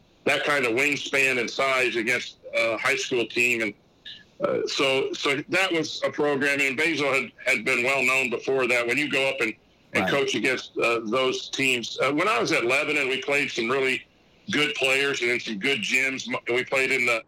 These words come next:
Speaker 1: field house. So there's a lot of good memories of not only good teams, but good atmospheres.
Speaker 2: Right.
Speaker 1: Uh, and then, you know, I grew up at a time when in high school I went to the, the Final Four before class basketball at Market Square Arena,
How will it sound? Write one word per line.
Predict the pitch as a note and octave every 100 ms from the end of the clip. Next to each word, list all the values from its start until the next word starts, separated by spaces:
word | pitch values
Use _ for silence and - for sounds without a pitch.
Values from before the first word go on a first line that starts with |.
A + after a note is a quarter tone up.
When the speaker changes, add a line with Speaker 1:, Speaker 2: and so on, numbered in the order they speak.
| _ _ _ _ _ _ B2+ B2
Speaker 1:
field | C#3+ C#3 B2+
house. | B2+ B2 -
So | C3
there's | D3+ D3
a |
lot | B2 D3+
of | B2+
good | D3
memories | B2 D3 C#3 C3+ A2
of | A#2 G2
not | A#2+ C#3
only | D3+ C3 G#2
good | C#3+ -
teams, | D3 C#3+ C3+
but | A#2 G2+
good | B2+ C#3
atmospheres. | B2 C3 - - - C#3 C#3+ A2
Speaker 2:
Right. | A2 G#2 G2+ - - -
Speaker 1:
Uh, | A2+ A#2+
and | D3+ F3+
then, | F#3 E3+ D3 _ _ _ _
you | D3
know, | D#3+
I | D3+ F#3+
grew | F3 E3+
up | D#3+
at | C#3
a |
time | C3+ D#3 D3
when | C#3+
in | C3+ C3+
high | C#3+ D3+
school | - C#3+
I | C3+
went | C#3+ C#3
to | C3
the, | B2+ A#2+ A#2 _
the | -
Final | A2 D3 C#3+ B2
Four | D3+ D3+ D3+ C3 B2+ - -
before | A2+ D3 D3+
class | C#3+ D3 C#3 -
basketball | A#2+ C#3 C#3 A#2+ A#2+ A#2+ A#2+ A#2 B2
at | A#2+ A#2+
Market | C#3 C#3 -
Square | - C#3+ B2
Arena, | A2+ C3 C3 G#2+